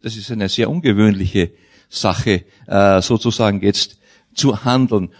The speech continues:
Und ich bin mir sehr, wirklich sehr sicher, dass er das nicht einfach nur aus Spaß gemacht hat oder weil ihm ein guter Gedanke gekommen ist oder weil er gesagt hat, das ist vielleicht die beste Methode, wie man das tun würde. Ich bin mir sehr sicher, dass Gott ihm das gesagt hat.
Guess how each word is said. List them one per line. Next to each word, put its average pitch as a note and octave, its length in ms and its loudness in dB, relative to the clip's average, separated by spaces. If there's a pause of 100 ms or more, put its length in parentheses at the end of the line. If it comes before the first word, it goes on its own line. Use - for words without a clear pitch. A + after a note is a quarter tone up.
(200)
Und F#3+ 260 2
ich G3 240 0
bin F#3 220 0
mir D#3+ 180 2
sehr, C#3+ 880 2 (540)
wirklich B2+ 340 -2
sehr B2 200 0
sicher, A2+ 460 -2 (420)
dass C3 220 2
er B2 180 0
das A2+ 200 -2
nicht C3 360 -2
einfach A#2 420 -6
nur A2 300 -4 (680)
aus G#2 160 -4
Spaß G2+ 420 -2
gemacht F#2+ 420 -2
hat G2 80 -4
oder F#2 260 -2
weil G2 140 2
ihm G2+ 80 2
ein G#2 140 2
guter A2 240 -2
Gedanke F#2 440 -2
gekommen F#2 460 -4
ist F#2 160 -4
oder G2 220 0
weil G#2 60 0
er G#2 40 0
gesagt G2 200 -4
hat, F#2+ 120 -8
das G2 120 -6
ist - 80 -18
vielleicht G2 260 -6
die G2 60 -6
beste G2 340 -2
Methode, G#2 720 -2
wie G2+ 80 -10
man G2 160 -14
das F#2+ 180 -12
tun G#2+ 300 -12
würde. F#2+ 340 -8 (560)
Ich - 160 -20
bin A2 160 -4
mir G#2+ 140 0
sehr A#2+ 280 -2
sicher, A2 320 -6
dass F#2+ 220 -10
Gott B2 220 -10
ihm D#2+ 120 -20
das D2+ 200 -20
gesagt C#2 400 -20
hat. - 100 -20